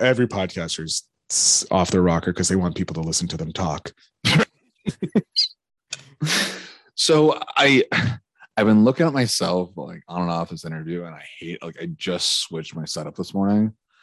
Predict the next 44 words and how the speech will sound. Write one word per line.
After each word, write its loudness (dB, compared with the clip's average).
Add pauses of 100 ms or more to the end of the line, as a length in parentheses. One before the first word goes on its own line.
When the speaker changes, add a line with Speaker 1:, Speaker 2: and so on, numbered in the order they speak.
(640)
Speaker 2:
and -4
I 0 (120)
don't 0
like -12
it. -20 (260)
It's -14
fucking -2
me. -8 (1500)
Speaker 1:
It -4
took 2
me 6
a 8
while 6
to -4
get 0
this -2
set -6
up. -14 (680)
I'm 8
in 8
the 8
corner 6
of 4
my 6
living 2
room, -12 (160)
by 2
the -2
way. -6
Like, -8
everything's, -2
like, -6
stuck -6
into -10
the -8
corner. -4
The -2
rest 0
of -6
my 0
walls -2
are -12
bare. -12 (1040)
Speaker 2:
Nice. -8